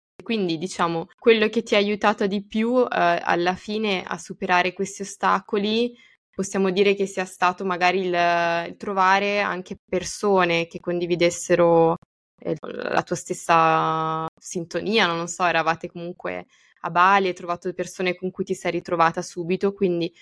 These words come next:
questo sicuramente è stato un punto speciale, insomma, per, per il tuo cambiamento. E poi anche la fiducia in te stessa, immagino, perché se no sarebbe stato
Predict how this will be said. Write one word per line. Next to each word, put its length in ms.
questo 240
sicuramente 600
è 40
stato 360
un 180
punto 1120
speciale, 680
insomma, 460
per, 640
per 140
il 80
tuo 100
cambiamento. 840
E 120
poi 140
anche 280
la 100
fiducia 360
in 120
te 100
stessa, 500
immagino, 560
perché 520
se 220
no 400
sarebbe 360
stato 1080